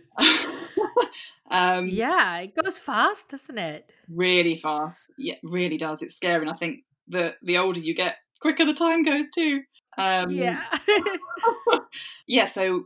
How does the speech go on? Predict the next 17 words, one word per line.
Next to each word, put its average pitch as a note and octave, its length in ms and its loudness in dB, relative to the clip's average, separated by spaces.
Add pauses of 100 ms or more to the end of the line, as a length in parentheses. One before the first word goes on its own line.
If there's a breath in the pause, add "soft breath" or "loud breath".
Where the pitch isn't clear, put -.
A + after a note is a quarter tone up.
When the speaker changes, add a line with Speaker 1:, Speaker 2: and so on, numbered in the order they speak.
Speaker 1:
yeah, F#3 180 0
we E3+ 160 0
launched, F#3+ 320 -6
yeah, D#3+ 160 0
coming F3+ 240 -6
up C#3+ 100 -10
for - 140 -20
four F3 160 -2
years D#3+ 280 -2
ago. D#3+ 440 -6 (140)
Basically, G#3+ 320 -4
we E3 80 2
were, D#3 300 -2 (100)
we E3 100 0
were D#3 120 -2
looking D#3+ 420 -6 (100)
for D#3 460 -4